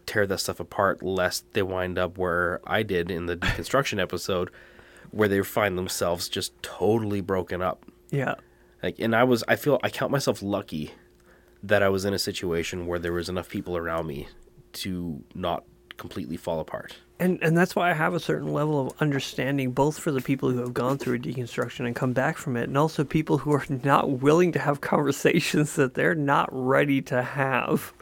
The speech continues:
Speaker 2: 'Cause if they're like, "No, I don't wanna think about that 'cause that'll lead me down this hole and ask this question," all of a sudden, fucking, I'm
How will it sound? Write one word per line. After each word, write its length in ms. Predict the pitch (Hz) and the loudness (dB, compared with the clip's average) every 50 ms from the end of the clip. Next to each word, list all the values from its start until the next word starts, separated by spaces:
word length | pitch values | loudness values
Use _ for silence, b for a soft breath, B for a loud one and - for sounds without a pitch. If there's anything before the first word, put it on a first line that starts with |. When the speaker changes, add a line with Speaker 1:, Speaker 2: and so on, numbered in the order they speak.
| B B B B B - | B B B B B 0
Speaker 2:
'Cause 180 | - 185 151 160 | 2 4 4 6
if 120 | 165 160 | 4 4
they're 140 | - 180 175 | 8 8 10
like, 220 | 170 170 165 147 143 | 10 10 8 6 6
"No, 220 | 156 190 226 - | 4 4 4 4
I 80 | - 151 | 4 4
don't 140 | 185 185 147 | 6 6 6
wanna 180 | 135 135 131 | 6 4 4
think 180 | 127 190 208 190 | 4 4 4 6
about 240 | 143 135 135 135 131 | 6 6 6 6 8
that 240 | 135 135 180 254 - | 6 6 6 6 4
'cause 140 | - 127 | 0 2
that'll 240 | 120 151 190 175 139 | 4 4 4 4 4
lead 160 | 131 139 139 | 2 2 2
me 80 | 131 127 | 2 2
down 240 | 117 117 113 110 113 | 2 2 2 2 2
this 200 | 139 196 - - | 0 0 0 -2
hole 260 | - - 127 131 127 | 0 2 2 4 4
and 80 | 123 120 | 4 2
ask 180 | 120 120 - | 2 2 2
this 160 | - 214 - | 2 2 2
question," 400 | - - 135 120 117 - - 156 | 2 4 4 4 4 2 0 2
all 160 | 143 151 139 127 | 4 4 4 4
of 80 | 127 | 2
a 20 | - | 2
sudden, 380 | - 175 - 302 233 127 135 | 2 2 2 4 2 -2 -4
fucking, 460 | 131 - - 147 135 - - 131 123 | 2 4 4 6 6 4 2 2 2
I'm 320 | 127 135 135 131 123 123 | 4 4 4 4 2 0